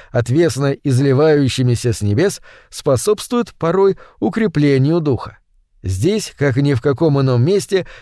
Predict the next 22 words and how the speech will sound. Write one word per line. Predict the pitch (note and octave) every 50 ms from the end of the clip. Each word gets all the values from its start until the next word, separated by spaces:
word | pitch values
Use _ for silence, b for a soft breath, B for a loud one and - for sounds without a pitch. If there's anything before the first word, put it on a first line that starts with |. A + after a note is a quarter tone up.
| B B
человек, | - - F#3 G3+ G#3 C4 B3+ - - - -
алчущий | E3 E3 D#3 C#3 - C3+ C3 A#2+ - B2 B2
славы, | - - G3 A3+ A#3+ A3+ A3 G#3+
постигает, | F3 - E3+ C3+ - - D3+ D3 F3 G#3+ A3 G#3 F3+ B2+
сколь | - - E3 D3+ C3+
важно | C3 A#2 D3 F#3+ A3 A3 F3+ D#3 D#3+ D#3 C#3+
жить | B2 E3 G3+ E3+ -
настоящим | E3+ F3 F3 C3 - - E3 F3 F3+ E3+ - - - F3
моментом, | E3 E3 D#3+ D#3+ E3 F3 F3 D3+ A#2+ C3 B2 A#2 b b b b b -
не | B2 C#3 C#3+
отягощая | C3 B2 - C3+ C3 A#2 B2+ A#2+ - - D#3 D3+ C#3 B2+ A2+
свой | - - A2+ A#2+ D#3
ум | F3+ E3 D3+
размышлениями | C#3 B2+ A#2+ C3 C3+ B2 - C3 C3+ C3+ C3+ B2+ B2 A#2+ A#2+ A#2 A#2
о | A2+ -
том, | - F#3+ F3+ D3 b b b b b
куда | b - C#3 C#3 D3+ G#3 A3 G#3
упадёт | E3+ A#2 C3 C3 C3 D3 G3 F#3 -
его | A#2+ C3 C3 B2 B2
тень | A2+ - F#3+ G3 F3 D3
завтрашним | A#2+ C3 D#3+ E3 C3 - D#3 D#3 C#3+ B2 D#3+ D#3 D3+ C#3
днём, | B2 A#2 A#2+ A#2+ B2